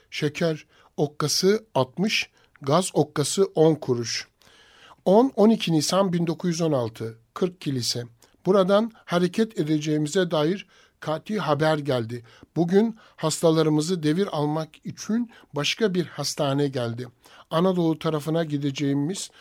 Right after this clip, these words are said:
ama nereye olduğunu bilemiyoruz. Noemi'ye beş lira gönderilmesi için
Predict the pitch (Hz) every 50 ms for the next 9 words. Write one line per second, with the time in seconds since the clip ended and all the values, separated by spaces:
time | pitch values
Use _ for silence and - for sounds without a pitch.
0 | - - _ - 160 170 - 190 175 143 127 127 131 156 185 233 240 233 220 196
1 | 165 - - _ _ _ _ _ _ _ - 170 175 165 160 165 170 170 185 208
2 | 214 196 - _ _ _ 170 147 156 170 175 160 151 135 123 123 123 117 120 123
3 | - - - - - - _ _ _ _ _ _ _ _ _ _ _ - 147 160
4 | 180 180 180 180 180 190 208 220 185 147 170 196 190 - - 170 151 147 151 147
5 | 143 - _ _ - 143 151 147 147 151 151 147 147 147 147 143 143 147 147 147
6 | 143 - - 214 - _ 202 175 - - 196 190 196 196